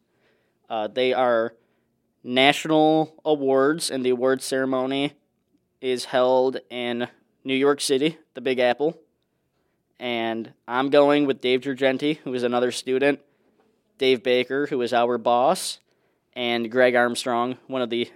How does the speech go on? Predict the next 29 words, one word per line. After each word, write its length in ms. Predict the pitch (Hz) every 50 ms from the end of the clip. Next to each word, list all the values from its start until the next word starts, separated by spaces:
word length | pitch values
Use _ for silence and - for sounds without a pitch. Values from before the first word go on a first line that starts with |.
| - _
S 160 | 147 131 -
A 40 | 135
U 120 | 123 127
T 160 | 120 - 135 131
V 180 | 120 131 127
teachers. 540 | 120 - 131 127 - - 135 135 131 - - - _ _ _
Uh, 120 | - 113 113 110
we're 120 | 127 127
nominated 640 | 135 135 135 135 135 139 139 135 135 131 135 131
for 460 | - - 127 123 120 117 113 117 117 - _ _ _ _ _ _ _ _ _ _ _ _
six 400 | _ - - - 202 202 - -
different 420 | - 175 170 160 - 170 170 165 - - _ _
categories. 840 | - 160 147 143 143 135 139 135 135 131 135 147 165 175 - - - _ _ _ _ _ _ _ _ _ _ _ _ _ _ _ _ -
I 100 | 117 117
know 400 | 113 113 113 113 113 117 120 117 - _ _ _ _ _ _ _ _ _ _ _ _ _ _
Sydney 300 | - - - 143 131 127
Hortzman 600 | 123 131 131 131 - - 131 131 131 127 127 127 - _ _ _ _ _ -
is 480 | 131 127 123 120 120 120 - - - 139
nominated 400 | 131 123 123 127 127 123 120 -
for, 80 | 127
like, 160 | 123 117 113
Best 180 | - 123 120 -
Sports 320 | - - 127 127 123 -
Feature. 600 | - - - 131 123 - - 135 127 127 127 127 _ _ _ _ _ _ _ _ _ _ _ _ _
I 40 | -
wanna 140 | 117 117
say 180 | - - 113 113
Dave 340 | 110 _ - 120 117 120 117
Girgenti 800 | - 117 110 - - 120 120 120 - - 123 123 123 123 123